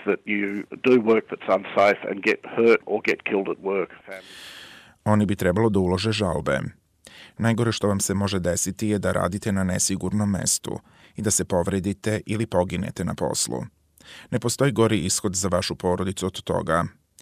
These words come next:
Speaker 2: Mnogo poslodavaca će ljude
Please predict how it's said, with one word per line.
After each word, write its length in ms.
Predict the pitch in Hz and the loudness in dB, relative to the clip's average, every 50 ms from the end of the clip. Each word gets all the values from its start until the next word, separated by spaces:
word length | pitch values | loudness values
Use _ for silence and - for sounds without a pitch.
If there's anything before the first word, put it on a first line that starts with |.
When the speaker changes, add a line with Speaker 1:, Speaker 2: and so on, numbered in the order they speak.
| - - - - - - - | -20 -20 -20 -20 -20 -14 -4
Speaker 2:
Mnogo 560 | - 120 117 110 110 107 101 - - 92 80 | 0 2 4 4 4 4 4 2 0 0 0
poslodavaca 680 | - 92 90 - 92 90 90 98 107 98 90 - - | 0 -2 -2 0 0 0 2 2 2 2 0 -2 -4
će 140 | 78 - 90 | -4 -4 -2
ljude 420 | 85 90 90 90 90 98 98 95 | -2 -2 -2 -2 0 0 0 0